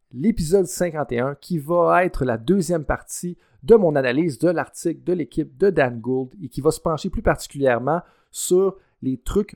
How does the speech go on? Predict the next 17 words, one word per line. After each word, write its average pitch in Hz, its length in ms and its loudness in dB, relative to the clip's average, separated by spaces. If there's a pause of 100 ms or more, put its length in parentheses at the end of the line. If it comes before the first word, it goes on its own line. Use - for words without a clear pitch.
(120)
pratico-pratiques - 1400 -6
concernant 170 840 -2 (300)
la 135 400 -2
génération 127 720 -2
Z 139 120 -2 (100)
et 120 80 -6
comment 165 420 0
est-ce 190 200 -2
qu'on 123 240 -6
doit 135 400 -4
adapter 170 580 0
un 120 120 0
peu 185 240 -2 (360)
nos 170 260 0
stratégies 151 680 -6
de 135 120 0
coaching. 147 600 -2